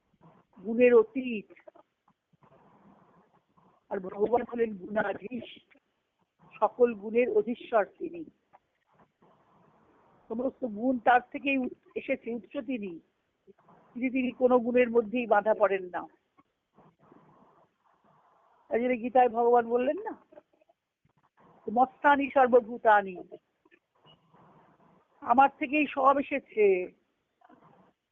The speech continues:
সব স্থান আমার থেকেই সবাইকার উৎপত্তি। "ন চাহং তেষু অবস্থিত",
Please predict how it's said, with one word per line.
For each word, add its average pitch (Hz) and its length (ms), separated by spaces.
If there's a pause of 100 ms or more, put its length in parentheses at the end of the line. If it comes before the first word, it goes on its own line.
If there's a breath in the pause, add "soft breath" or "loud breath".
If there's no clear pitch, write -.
(180)
সব 247 240
স্থান 254 560 (100)
আমার 247 260 (100)
থেকেই 269 300
সবাইকার 247 440
উৎপত্তি। 214 840 (1200)
"ন 240 320
চাহং 254 400
তেষু 214 340
অবস্থিত", 196 640